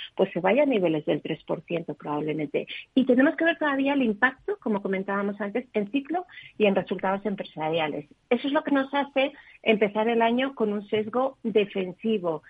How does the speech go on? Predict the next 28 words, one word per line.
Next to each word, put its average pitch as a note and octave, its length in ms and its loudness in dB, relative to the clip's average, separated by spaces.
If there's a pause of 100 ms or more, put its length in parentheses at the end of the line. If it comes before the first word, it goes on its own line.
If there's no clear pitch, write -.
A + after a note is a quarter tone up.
(120)
Eso A3 220 2 (100)
sí, B3 320 -2 (600)
esto A3 300 4
es A#3 160 2
cómo A#3 280 6
empiezas G3+ 640 0
el E3+ 120 -4
año, E3+ 320 -2
¿no? G3 200 -4
Luego F#3+ 340 -2
entendemos F#3 680 -2
que G#3+ 80 -4
nos F#3+ 160 -2
tendremos F#3 440 -4
que A3 120 4
ir G#3 80 4
ajustando G3+ 640 0
a E3+ 40 0
la D#3 140 -4
evolución E3+ 680 0 (340)
de F3+ 120 4
la D#3+ 100 4
economía F3 520 0
real, F3+ 580 2
de, D#3 400 0
de, D#3+ 360 -2
del D#3+ 220 2
entorno F#3+ 500 0